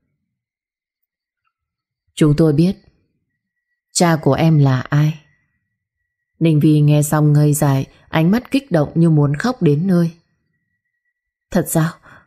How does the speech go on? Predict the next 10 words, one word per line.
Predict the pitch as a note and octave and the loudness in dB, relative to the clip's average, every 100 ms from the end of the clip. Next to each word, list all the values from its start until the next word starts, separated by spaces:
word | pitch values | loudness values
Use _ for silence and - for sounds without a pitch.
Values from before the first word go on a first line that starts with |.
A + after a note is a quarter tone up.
| _ _ _ | _ _ _
Thật | - G3+ | -6 -4
sao? | - F#3 F#3 - _ _ _ _ _ | -2 -2 -2 -6 _ _ _ _ _
Ông | G3+ F3 | 0 2
ấy | D#3+ | 0
hiện | F#3 - - | 0 -4 -2
tại | F#3+ - | -4 -2
đang | G#3+ G3 | 0 0
ở | D3 | 0
đâu? | D3 G3 - _ _ _ _ _ _ _ _ - | 0 -2 -6 _ _ _ _ _ _ _ _ -6
Nhưng, | F#3 F#3 F#3 F#3 F3 | -2 0 2 0 -2